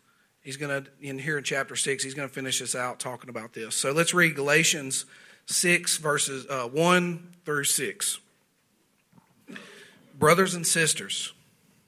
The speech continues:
if someone is caught in a sin, you who live by the Spirit should restore that person gently. But watch yourselves, or you also may be tempted. Carry each other's burdens,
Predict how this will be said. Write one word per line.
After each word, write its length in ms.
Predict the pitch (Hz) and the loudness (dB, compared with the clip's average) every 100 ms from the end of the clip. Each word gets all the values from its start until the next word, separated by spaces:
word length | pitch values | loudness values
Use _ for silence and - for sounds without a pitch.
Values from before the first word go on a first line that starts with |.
| _ _ _ _ _ _ _ - | _ _ _ _ _ _ _ -6
if 120 | 156 | 2
someone 360 | 196 202 214 190 | 6 8 8 6
is 100 | - | 4
caught 300 | 190 175 170 | 6 6 6
in 100 | 160 | 4
a 60 | |
sin, 520 | 139 156 131 120 139 - _ _ _ _ | 2 2 -2 -4 -6 -10 _ _ _ _
you 400 | 143 147 185 196 | 0 2 2 0
who 140 | 165 | -2
live 360 | 147 131 151 151 | 0 4 4 4
by 140 | 135 | 0
the 60 | 156 | 0
Spirit 480 | - - 117 120 - - _ _ | -2 0 0 -2 -4 -18 _ _
should 300 | - - 135 | -4 -2 -2
restore 400 | 131 - 139 151 | 0 0 2 2
that 220 | 147 131 - | 2 -2 -4
person 340 | 131 131 131 | -4 -4 -4
gently. 400 | 127 113 113 107 - - - - _ _ _ _ _ _ - - - - _ _ _ _ _ _ - | -6 -6 -12 -16 -20 -20 -20 -20 _ _ _ _ _ _ -20 -20 -20 -20 _ _ _ _ _ _ -2
But 180 | 139 139 | 0 4
watch 340 | 151 180 - | 4 4 2
yourselves, 760 | 175 - 180 143 120 120 127 - | 2 4 4 2 0 -4 -6 -6
or 100 | 131 | -6
you 280 | 135 139 143 143 _ - | -4 -4 -8 -14 _ 0
also 420 | 160 160 127 113 | 2 4 2 0
may 180 | 117 120 | -2 -4
be 120 | 120 | -4
tempted. 440 | - 131 110 101 _ _ _ _ _ _ _ _ _ _ - | -4 -4 -8 -14 _ _ _ _ _ _ _ _ _ _ 0
Carry 340 | 170 180 196 | 6 8 8
each 320 | 190 175 - | 4 -2 -4
other's 380 | 151 139 151 139 | -2 -2 -2 -2
burdens, 720 | 131 135 131 113 107 - - | -2 0 0 -2 -6 -6 -6